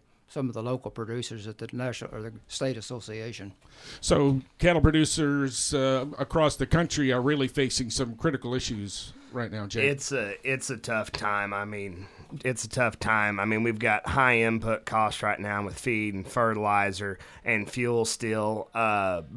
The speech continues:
Speaker 3: fertilizer has come down some, but the <laughs> main deal is drought. I mean, we lucked out and we've caught a few rains here and there, but you get west of Grady County, kinda into Caddo and even farther into Washita counties,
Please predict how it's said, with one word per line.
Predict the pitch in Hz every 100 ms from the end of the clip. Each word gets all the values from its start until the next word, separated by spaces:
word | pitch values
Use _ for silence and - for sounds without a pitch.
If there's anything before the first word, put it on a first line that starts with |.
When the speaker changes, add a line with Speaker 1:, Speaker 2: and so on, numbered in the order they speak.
| 113
Speaker 3:
fertilizer | - 135 127 120 113 107
has | 101 113 113
come | - 101
down | 95 98 107 107
some, | - 92 87 - -
but | 120 -
the | 101
<laughs> | -
main | 135 135 123
deal | 104 95
is | 82
drought. | - 98 101 92 92
I |
mean, | 104 104 101
we | 101 120
lucked | 120 117 -
out | 110 110 90
and | 104
we've | 101
caught | - 113 98
a |
few | - 101
rains | 95 101 110 104
here | 104
and | 95 92
there, | 92 90 - - -
but | 107 98
you | 117 127
get | 120 113 - - -
west | 113 113 117 113 -
of | 95
Grady | 98 107
County, | 101 113 101
kinda | - 104 101
into | 92
Caddo | - 104 101 101
and | 95
even | 101 95
farther | 90 - 107 104 98
into | 90
Washita | 90 98 104 - 92
counties, | - 90 87 82